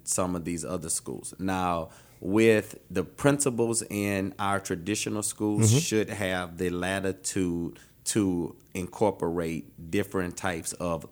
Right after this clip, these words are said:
Speaker 1: learning
Speaker 2: Sure.
Speaker 1: in their
Speaker 2: Sure.
Speaker 1: schools without oversight and without getting a call from a school board member.
Speaker 2: Yeah, I
Speaker 1: Let's
Speaker 2: agree.
Speaker 1: just put it out there
Speaker 2: I
Speaker 1: like
Speaker 2: agree.
Speaker 1: that. Um, and you know what?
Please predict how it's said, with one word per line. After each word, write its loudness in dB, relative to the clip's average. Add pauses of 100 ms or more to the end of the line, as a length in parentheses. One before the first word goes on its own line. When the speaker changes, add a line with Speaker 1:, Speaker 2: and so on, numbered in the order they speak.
(120)
Speaker 1:
learning 2
Speaker 2:
Sure. 4
Speaker 1:
in 2
their 0
Speaker 2:
Sure. 6
Speaker 1:
schools -4 (300)
without 2
oversight 2 (420)
and -4
without 4
getting -2
a -4
call 0
from -2 (140)
a 0
school 2
board -2
member. -2
Speaker 2:
Yeah, 6 (120)
I 10
Speaker 1:
Let's 10
Speaker 2:
agree. 12
Speaker 1:
just 2
put 6
it 2
out -2
there 2
Speaker 2:
I 8
Speaker 1:
like 10
Speaker 2:
agree. 10 (400)
Speaker 1:
that. 2
Um, 4 (160)
and 4 (140)
you 0
know 4
what? 6